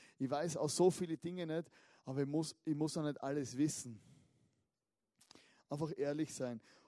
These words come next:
Und manchmal, wenn man vor Gott erzählt, dann muss man seine Angst überwinden. In Offenbarung drei, Vers acht steht, „Deine Kraft ist klein, doch du hast an dem, was ich gesagt habe, festgehalten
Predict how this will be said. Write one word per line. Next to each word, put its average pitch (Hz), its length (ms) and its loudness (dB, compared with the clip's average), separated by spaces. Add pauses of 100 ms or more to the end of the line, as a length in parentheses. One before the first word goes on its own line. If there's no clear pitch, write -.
(120)
Und 151 200 2
manchmal, 220 320 2
wenn 208 120 2
man 190 140 6
vor 165 200 0
Gott 185 240 4
erzählt, 196 640 2
dann 165 180 -2
muss 180 220 2
man 185 100 0
seine 165 280 -2
Angst 165 320 -6
überwinden. 143 680 0 (880)
In 180 500 4
Offenbarung 165 720 0
drei, 165 300 -2
Vers 175 300 -2
acht 175 320 -6
steht, 180 360 0 (280)
„Deine 156 200 0
Kraft 165 480 -2
ist - 180 -8
klein, 175 340 -2
doch 170 160 -2
du 160 180 -2
hast 160 320 -4 (240)
an 147 160 -6
dem, 180 300 0
was 170 180 2
ich 147 160 -6
gesagt 151 480 -2
habe, 156 200 2
festgehalten 160 840 -2